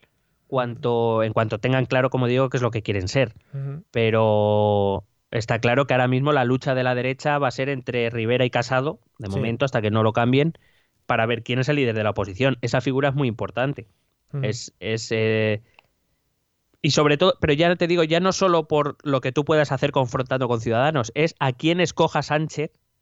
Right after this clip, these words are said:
Speaker 2: Sí.
Speaker 1: cuando hace le-, sus críticas, cuando tiene los debates más agrios, a quien escoja él como jefe de la oposición va a tener, eh, va a tener una,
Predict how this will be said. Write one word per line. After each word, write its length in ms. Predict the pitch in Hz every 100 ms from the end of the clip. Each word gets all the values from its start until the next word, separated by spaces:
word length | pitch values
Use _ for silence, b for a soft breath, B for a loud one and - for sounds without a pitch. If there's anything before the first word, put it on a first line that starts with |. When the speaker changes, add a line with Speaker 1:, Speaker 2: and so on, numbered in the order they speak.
| _
Speaker 2:
Sí. 200 | - 131 - _ _ _ _ _
Speaker 1:
cuando 640 | - 123 117 120 117 113 117
hace 240 | 135 143
le-, 120 | 135
sus 180 | 123 131
críticas, 420 | - 170 160 160
cuando 220 | 131 127 120
tiene 200 | 131 131
los 160 | 120
debates 440 | 120 131 135 139 127
más 200 | 123 123
agrios, 520 | 151 151 160 170 - _ _ _ _ _ _ _ _ _ -
a 140 | 135
quien 240 | 131 139
escoja 440 | 135 123 175 - 151
él 120 | 165
como 220 | 160 156
jefe 200 | 147 143
de 80 | 147
la 60 | 139
oposición 500 | 135 131 120 160 160
va 300 | 135 139 135
a 60 |
tener, 720 | 131 127 135 147 139 131 120 107
eh, 720 | 101 98 95 98 87 92 - -
va 60 | 123
a 60 |
tener 260 | 127 135 139
una, 720 | 135 127 120 117 110 107 104